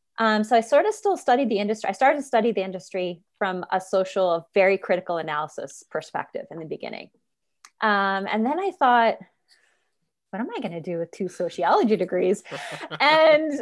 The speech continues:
Speaker 1: uh, I had this teacher, he's like, "Do your P H D." I said, "Are you crazy? I barely came to grad school. Like, <laughs> what, what are you thinking?"
Speaker 2: <laughs>
Speaker 1: Um, and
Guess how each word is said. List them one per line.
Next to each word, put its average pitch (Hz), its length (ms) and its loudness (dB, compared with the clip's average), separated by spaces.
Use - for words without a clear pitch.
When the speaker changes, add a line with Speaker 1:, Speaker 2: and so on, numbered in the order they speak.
Speaker 1:
uh, 254 300 8
I 247 160 4
had 240 260 2
this 240 160 -2
teacher, 254 360 -4
he's 233 180 -2
like, 202 240 0
"Do 190 80 2
your 190 160 -2
P 233 160 -2
H 214 260 0
D." - 120 -6
I 180 80 -4
said, - 200 -14
"Are 320 140 -12
you 302 300 -10
crazy? - 480 -8
I 440 140 -2
barely 247 320 4
came 262 280 2
to 269 60 4
grad 311 420 4
school. 208 460 2
Like, 220 220 6
<laughs> 240 120 4
what, 339 120 6
what 523 160 8
are - 20 2
you 494 240 6
thinking?" 427 600 4
Speaker 2:
<laughs> - 40 -12
Speaker 1:
Um, 247 540 2
and 214 560 0